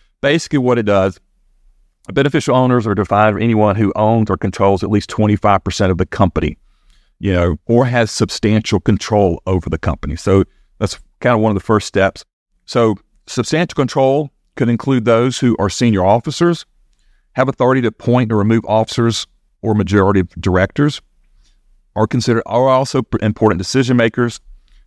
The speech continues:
Um, beneficial owners are also people that have any form of substantial control. And substantial control is a broad and subjective definition.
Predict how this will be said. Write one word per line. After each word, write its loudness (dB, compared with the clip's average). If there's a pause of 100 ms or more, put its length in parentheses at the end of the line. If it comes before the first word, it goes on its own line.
(120)
Um, 0
beneficial 0
owners 0
are -6
also 2
people 0
that 0
have 0
any 2
form -2
of -2
substantial -2
control. 0 (920)
And -2
substantial -2
control 2
is 0
a 0
broad 0
and -6
subjective -2
definition. 0